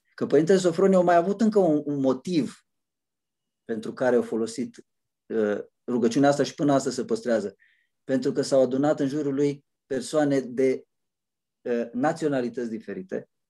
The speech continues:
El avea cărțile slavone și cărți grecești cu care venise din Athos de slujbe, dar n-avea nimic în traducere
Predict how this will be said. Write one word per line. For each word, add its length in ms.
El 260
avea 280
cărțile 440
slavone 840
și 220
cărți 300
grecești 580
cu 100
care 220
venise 360
din 200
Athos 320
de 160
slujbe, 400
dar 160
n-avea 520
nimic 320
în 80
traducere 580